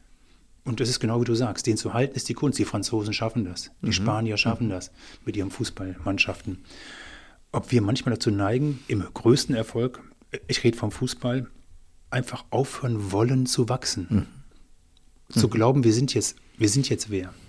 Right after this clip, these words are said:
Speaker 2: Mhm.
Speaker 1: Ob das so ist, keine Ahnung, aber es ist so ein bisschen der Verdacht, weil immer wenn wir ganz oben sind, dann geht's, dann geht's erstmal bergab und dann muss man
Speaker 2: Ja.
Speaker 1: durch ein Tal und dann muss man sich wieder hochkämpfen, was ich ja im Leben, im Leben genauso sehe.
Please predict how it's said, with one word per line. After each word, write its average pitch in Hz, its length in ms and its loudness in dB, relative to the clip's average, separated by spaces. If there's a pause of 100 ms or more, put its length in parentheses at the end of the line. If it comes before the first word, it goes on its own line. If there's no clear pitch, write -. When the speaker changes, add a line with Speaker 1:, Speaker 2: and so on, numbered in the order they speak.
(160)
Speaker 2:
Mhm. 113 280 2 (420)
Speaker 1:
Ob - 140 -2
das 113 140 4
so 120 40 4
ist, - 220 0 (460)
keine 110 300 0
Ahnung, 147 340 -2
aber 117 180 0
es - 80 -2
ist 143 100 2
so 143 80 2
ein 123 60 4
bisschen 131 220 2
der 113 80 2
Verdacht, - 480 -4
weil 110 120 0
immer 143 220 6
wenn 127 120 6
wir 123 100 6
ganz 113 240 2
oben 143 240 6
sind, 185 340 -4
dann 117 80 0
geht's, 127 360 2 (340)
dann 123 100 0
geht's 127 300 -2 (160)
erstmal 117 260 -2
bergab 107 400 -8
und 98 80 -6
dann 98 80 0
muss 113 120 0
man 117 80 6
Speaker 2:
Ja. 107 80 6
Speaker 1:
durch 123 120 4
ein 123 80 0
Tal 123 320 0
und 107 100 -2
dann 110 60 0
muss 113 160 -2
man 113 100 0
sich 113 140 -4
wieder 120 160 2
hochkämpfen, 104 440 -2
was 107 120 2
ich 107 140 0
ja 104 120 4
im 107 140 2
Leben, 127 400 6 (460)
im 113 120 2
Leben 123 220 8
genauso 117 480 6 (160)
sehe. 107 420 6